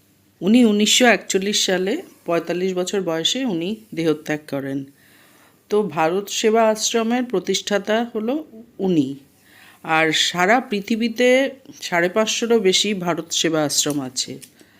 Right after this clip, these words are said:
তো এত ভালো একটা কাজ উনি করে গে-, ভারত সেবা আশ্রম এই ঝড়, বন্যা, খরা, ভূমিকম্প এইসব পরিস্থিতিতে ভারত সেবা আশ্রম সবার থেকে আগে সাহায্য করার জন্য এগিয়ে আসে। কিন্তু এদের প্রচারটা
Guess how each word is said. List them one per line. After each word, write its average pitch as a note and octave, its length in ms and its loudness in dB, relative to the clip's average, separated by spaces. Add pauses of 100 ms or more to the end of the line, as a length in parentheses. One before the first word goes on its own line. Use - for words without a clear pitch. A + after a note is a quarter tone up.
(300)
তো - 80 -12
এত E3+ 260 0
ভালো F#3 400 0
একটা F#3 280 0
কাজ F3 340 0
উনি F#3 180 -4
করে F3 280 0
গে-, F#3 120 2 (640)
ভারত F#3 360 0
সেবা C4+ 340 2
আশ্রম G3+ 580 -2 (160)
এই F3+ 180 -2
ঝড়, F#3 480 2
বন্যা, F3 800 -2
খরা, E3+ 420 -2
ভূমিকম্প E3 920 -4
এইসব F3 340 -4
পরিস্থিতিতে F3+ 520 -2
ভারত D#3 340 -4
সেবা F#3+ 300 -2
আশ্রম G3 280 -4
সবার F#3+ 420 -2 (100)
থেকে A#3+ 220 -2
আগে F#3 400 0
সাহায্য E3 400 -4
করার E3 280 -2
জন্য E3 220 -6
এগিয়ে D3+ 340 -4
আসে। C3+ 320 -10
কিন্তু G3 480 -4 (640)
এদের G#3+ 280 4
প্রচারটা A3+ 680 2